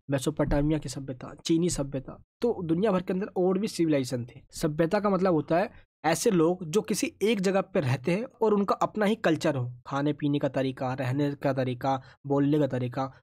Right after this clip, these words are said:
उनकी अपनी लैंग्वेज हो, उनका अपना एथनिसिटी हो, उनका अपना लिखावट हो, ये सब सभ्यता के अंदर आ जाता है।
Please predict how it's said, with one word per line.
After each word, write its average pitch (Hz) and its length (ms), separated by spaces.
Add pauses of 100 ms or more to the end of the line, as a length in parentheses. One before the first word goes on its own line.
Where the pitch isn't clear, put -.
(140)
उनकी 156 260
अपनी 156 320
लैंग्वेज 139 440
हो, 139 120
उनका 139 200
अपना 147 200
एथनिसिटी 143 500
हो, 135 240 (200)
उनका 147 200
अपना 156 340
लिखावट 143 500
हो, 131 140 (240)
ये 185 80
सब 190 320 (160)
सभ्यता 151 440
के 143 100
अंदर 127 220
आ 117 80
जाता 113 240
है। 123 200